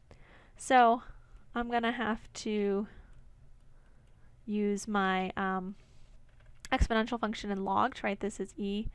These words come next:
to the ln of x to the one over one minus x, which then equals the limit as x goes to one from the right of e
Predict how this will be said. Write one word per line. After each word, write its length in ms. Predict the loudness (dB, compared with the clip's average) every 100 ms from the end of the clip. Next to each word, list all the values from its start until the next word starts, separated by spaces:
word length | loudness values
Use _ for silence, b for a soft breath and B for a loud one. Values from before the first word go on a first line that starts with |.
| b b b
to 120 | -10 -4
the 180 | -2
ln 600 | 0 0 0 0 0 0 -4
of 120 | -4 -2
x 500 | -2 -2 -10 -14 -20 b b b -16
to 100 | -4
the 120 | -2
one 360 | -2 0 0 0
over 340 | -2 0 0 -2
one 300 | -2 -4 -2
minus 360 | -4 -4 -4
x, 460 | -2 -4 -4 -6 -6 -20 -20 -20 -20 -20 B B B B B B -16
which 240 | -10 -8 -4
then 180 | -2 -2
equals 380 | -2 -2 -4
the 160 | -2 -4
limit 540 | -2 -2 0 -2 -2 -4
as 180 | -6 -4
x 300 | -6 -6 -10
goes 300 | -4 -2 -2 -4
to 120 | -6
one 300 | -4 -4 -6
from 180 | -8 -6
the 120 | -4
right 380 | -2 -2 -4 -8 B B B B
of 220 | 4 4
e 420 | 2 -2 0 0